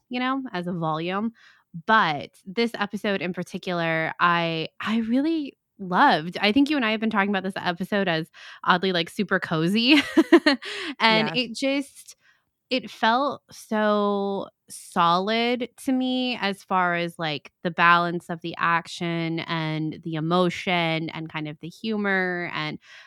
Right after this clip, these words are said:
Speaker 1: the stakes and, and, and all of that. It just felt like a solid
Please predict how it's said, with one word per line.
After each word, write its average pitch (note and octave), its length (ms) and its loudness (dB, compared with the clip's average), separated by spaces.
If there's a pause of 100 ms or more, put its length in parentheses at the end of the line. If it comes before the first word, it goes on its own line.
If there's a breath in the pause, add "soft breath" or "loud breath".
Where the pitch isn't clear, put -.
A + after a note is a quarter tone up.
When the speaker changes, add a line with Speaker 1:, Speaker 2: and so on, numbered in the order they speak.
(160 loud breath)
Speaker 1:
the F#3 120 -2
stakes - 800 -2
and, E3+ 340 -2 (340 loud breath)
and, F#3+ 200 0
and F#3+ 160 -2
all F#3 240 2
of F#3 140 -6
that. F3+ 180 2
It D#3+ 200 -10
just - 380 -8
felt D#4 320 -2
like G3 180 -2
a F#3 140 0
solid F#3 920 2